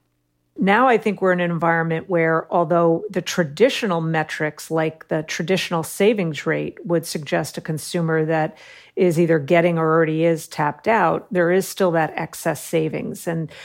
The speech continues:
there's lots of debate as to how much that, uh, represents, and less debate around the fact that it's biased up the income and wealth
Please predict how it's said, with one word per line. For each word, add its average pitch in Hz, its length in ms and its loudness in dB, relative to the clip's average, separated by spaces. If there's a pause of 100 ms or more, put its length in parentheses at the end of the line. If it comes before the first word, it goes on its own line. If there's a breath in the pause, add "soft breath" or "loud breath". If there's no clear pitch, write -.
(160 loud breath)
there's 247 140 0
lots 262 200 4
of 196 100 -2
debate 175 380 4
as 160 220 -2
to 165 180 0
how 165 400 -4
much 175 440 -2
that, - 500 -6
uh, 160 380 0
represents, 185 840 -2
and 165 440 -6 (240 loud breath)
less 226 300 2
debate 175 320 4
around 165 400 2
the 170 60 -2
fact 165 280 -2
that 170 100 -2
it's - 360 -4 (280 loud breath)
biased 185 520 2
up 170 220 -2
the 175 180 -2
income 165 480 -2
and 151 160 -4
wealth 156 360 -2